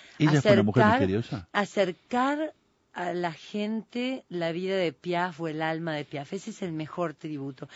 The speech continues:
Speaker 2: Ella fue una mujer misteriosa en este aspecto.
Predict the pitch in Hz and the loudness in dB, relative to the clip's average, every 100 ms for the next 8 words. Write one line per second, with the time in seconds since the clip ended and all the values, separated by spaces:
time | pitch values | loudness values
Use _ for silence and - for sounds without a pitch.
0 | - - - 330 359 - 311 320 302 240 | -16 -18 -6 -4 -2 -2 0 2 2 0
1 | - 233 233 254 - - - - 190 208 | -2 0 0 0 -6 -16 -20 -10 -4 -4
2 | - 220 202 233 226 247 226 190 185 156 | -2 -4 -2 -2 -4 -6 -6 -4 -4 -6
3 | - 151 147 - 135 - 156 | -8 -14 -12 -14 -14 -16 -20